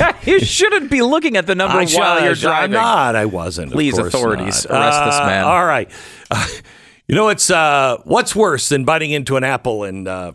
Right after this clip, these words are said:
Speaker 2: finding, finding a worm or a rotten spot? Um, you know, the worst, worse than that is, uh, biting into an apple and finding half a worm. That's probably worse. What's worse than that?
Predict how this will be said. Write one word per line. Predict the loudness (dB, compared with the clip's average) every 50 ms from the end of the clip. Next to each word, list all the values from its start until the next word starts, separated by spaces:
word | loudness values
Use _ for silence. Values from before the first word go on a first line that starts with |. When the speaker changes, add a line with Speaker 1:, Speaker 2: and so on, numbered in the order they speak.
| _ _ _ _ _
Speaker 2:
finding, | -4 -4 -2 -2 -4 -6 -6 -6
finding | -4 -4 -2 -2 -2 -4
a | -4 -2
worm | 0 0 0 0 0 -2
or | -4 -6 -4
a |
rotten | -2 -2 -2 -2 -2 -4 -8 -8
spot? | -8 -6 -8 -8 -10 -12 -16 -20 _ _ _ _ _ _ _ _ _ _ _ _ _ _ _ _ -8 -2 -2
Um, | 0 2 2 2 2 0 0 -2 -2 -4 -6 -6 -4
you | -2 -2 0
know, | 0 0
the | 0 -2 -2
worst, | -2 -2 0 0 0 0 -2 -2
worse | -2 0 0 0 -2 -2
than | -4 -2
that | -2 -2 0 0
is, | 0 -2 -2 -2 -2 -2
uh, | 0 0 0 0 0 0 -2 -2 -2
biting | -2 -2 -2 -2 -2
into | -2 -2 -4 -4
an | -2 -2
apple | -2 -2 -2 -2 -2 -2 -2
and | -4 -6 -4
finding | -4 -2 -2 -2 -4 -8
half | -8 -8 -6 -6 -4 -4 -4
a | -4
worm. | -4 -6 -8 -8 -10 -12 -6 -4
That's | 0 0 2 2 0 0 -2 -4 -6 -6 -6
probably | -6 -4 -4 -2 -2 -2 -2 -2 -4 -4 -4 -6 -4 -6 -6 -8 -8 -10 -12 -14 -18 _ _ _
worse. | -6 -4 -4 -4 -4 -6 -8 -8 -10 -10 -12 _ _ _ _ _ _ _ _ _ _
What's | -2 -2 -2 0 0 -2
worse | 0 0 0 0 0 -2 -2
than | -2 0 0
that? | 0 0 -2 -2 -4 -8